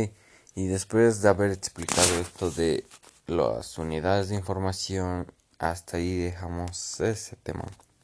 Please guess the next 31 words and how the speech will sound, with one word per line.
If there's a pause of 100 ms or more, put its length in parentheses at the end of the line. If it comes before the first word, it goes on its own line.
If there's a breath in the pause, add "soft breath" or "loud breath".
(840 loud breath)
Y
nos
pasamos
a
la
comparación
y
elección
de
un
equipo
de
cómputo. (760 soft breath)
Ok. (2500 soft breath)
Dentro
de
los
componentes
que
debe
tener
una
computadora
para
poder
utilizarla
se
encuentran
los
llamadas
periféricos,